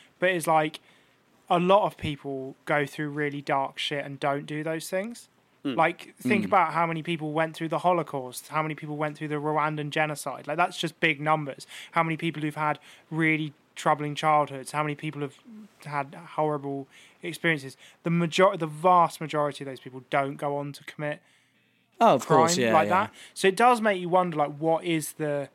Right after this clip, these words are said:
Speaker 1: the difference? What is the, the, the factor in people
Speaker 3: Mm.
Speaker 1: like Jeffrey Dahmer and even Albert Fish? Like, what, what? I'm sure there are other people who had childhoods as bad as Albert Fish.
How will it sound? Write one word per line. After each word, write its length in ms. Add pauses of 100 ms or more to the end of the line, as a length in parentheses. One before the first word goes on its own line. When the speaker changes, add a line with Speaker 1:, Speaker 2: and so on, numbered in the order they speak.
(200)
Speaker 1:
the 80
difference? 640
What 220
is 200
the, 300
the, 200
the 120
factor 760
in 380 (320)
people 320
Speaker 3:
Mm. 60
Speaker 1:
like 520
Jeffrey 320
Dahmer 280
and 100
even 200
Albert 260
Fish? 300
Like, 220 (400)
what, 460
what? 380 (320)
I'm 180
sure 300
there 180
are 100
other 200
people 400
who 140
had 340 (280)
childhoods 560
as 140
bad 260
as 120
Albert 280
Fish. 380